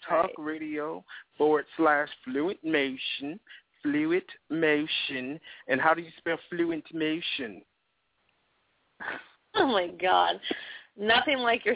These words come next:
Speaker 2: saying it. F L U E N T M O T I O N. <laughs>
Speaker 1: Thank you. Well, she's doing such a lovely job hosting the show alongside of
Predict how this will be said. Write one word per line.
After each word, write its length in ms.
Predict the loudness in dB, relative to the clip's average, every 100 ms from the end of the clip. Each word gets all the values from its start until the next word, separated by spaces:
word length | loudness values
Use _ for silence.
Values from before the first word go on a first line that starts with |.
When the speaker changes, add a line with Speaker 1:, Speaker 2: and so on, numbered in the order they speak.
| 2
Speaker 2:
saying 260 | 2 2 -2
it. 180 | -4 -2
F 240 | 4 4 4 0 2
L 300 | 6 6 4
U 300 | 0 -2 -2
E 200 | 0 0
N 300 | 2 0 -4 -6
T 420 | -4 -4 -8 -12 -2
M 220 | 0 0 0
O 120 | 0 0 -10
T 240 | 0 2 2
I 280 | 4 4 4
O 100 | 4
N. 420 | 4 2 0 -6 -14 -20 -20 _ _ -12
<laughs> 180 | -12 -10 -16 _ -20 _ -20 _ -20 -14 -2
Speaker 1:
Thank 280 | -2 -2
you. 120 | -6 -2
Well, 100 | 0 0
she's 140 | 0 2
doing 220 | 2 2 0
such 240 | 2 2 2
a 80 | 2
lovely 460 | 2 0 0 -6
job 300 | 0 0 0
hosting 440 | -4 -6 -6 -8 -6
the 80 | 0 2
show 260 | 2 2 2
alongside 880 | 4 4 4 -4 -4 2 4 2 -2 -8
of 260 | -8 -8